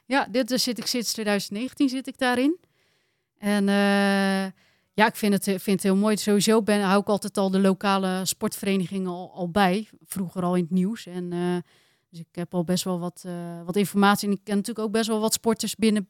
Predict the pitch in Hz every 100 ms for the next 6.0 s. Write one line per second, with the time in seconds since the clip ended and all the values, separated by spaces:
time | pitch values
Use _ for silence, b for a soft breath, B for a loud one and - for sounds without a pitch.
0 | - 214 208 202 - 208 214 190 202 208
1 | 190 175 160 - _ _ _ _ _ _
2 | _ _ _ - 202 196 196 190 190 190
3 | 190 208 170 190 202 220 226 214 220 226
4 | - 226 220 254 262 247 247 247 254 233
5 | 240 - 240 226 233 208 233 247 226 226